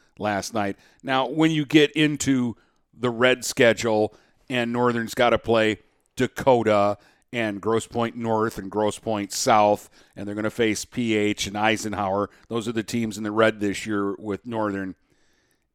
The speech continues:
Is it gonna be like last night? Probably not. Probably you're gonna hit some speed bumps along the way.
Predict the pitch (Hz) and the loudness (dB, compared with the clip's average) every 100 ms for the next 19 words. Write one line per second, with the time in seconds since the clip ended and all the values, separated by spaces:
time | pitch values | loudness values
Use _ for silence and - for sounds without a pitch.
0 | _ 135 127 139 143 135 131 135 131 123 | _ -2 -2 0 0 2 2 4 4 2
1 | 120 120 123 120 - 123 123 123 - _ | 2 2 2 2 2 2 2 0 -6 _
2 | _ _ _ _ _ _ _ _ _ _ | _ _ _ _ _ _ _ _ _ _
3 | _ _ 147 151 135 104 85 - 123 131 | _ _ 0 2 0 -4 -8 -2 0 0
4 | 123 123 117 117 123 - 123 107 104 101 | -2 0 0 -2 -8 -6 -4 -2 -2 -2
5 | - 101 104 101 95 95 101 78 | -4 -2 -2 -2 -4 -2 -2 -4